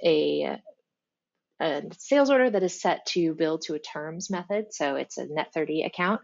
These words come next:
If I have set a payment method, say cash or a credit card, this create deposit option will not display. So just keep that in mind if you are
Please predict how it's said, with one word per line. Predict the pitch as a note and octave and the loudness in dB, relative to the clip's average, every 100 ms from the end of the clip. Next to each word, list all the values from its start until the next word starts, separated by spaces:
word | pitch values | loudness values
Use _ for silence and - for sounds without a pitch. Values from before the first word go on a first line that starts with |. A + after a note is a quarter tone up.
| - - - _ | -10 -20 -20 _
If | G3 G#3+ - | 6 6 4
I | G3+ G3 | 0 2
have | F#3 - D#3+ | 0 -6 -10
set | - - F3+ - | -6 0 2 2
a | D#3+ - | -4 -4
payment | F3+ F#3 G#3 | -4 -2 -2
method, | G3 G3 G#3+ G3+ | -2 -2 -4 -4
say | - D3 D3 C#3+ | -4 -2 -2 -2
cash | D3 D3 D3+ | -2 -2 -4
or | D3+ | -6
a | D3+ | -4
credit | - D#3+ - | 0 0 0
card, | - F#3 F#3 - - | 0 0 0 -2 -2
this | D3+ - - - | 0 -2 -6 -8
create | - F3 F3 | 0 2 2
deposit | E3 - D3+ E3+ F#3 | -2 0 0 2 0
option | D#3 E3 - E3+ | 0 -2 -2 -4
will | D3+ D#3 | -2 -2
not | D#3 C#3 C3+ | -2 -2 -4
display. | C#3 - - - - | -6 -10 -6 -4 -6
So | - D3+ | -6 -4
just | F3 - | -2 -2
keep | F#3+ | -2
that | E3 D#3 | 2 2
in | D#3 | 2
mind | D3+ D3 C#3+ | 0 -2 -2
if | C#3+ - | -4 -4
you | C#3+ | 0
are | C#3+ C3+ C3+ | 2 0 -2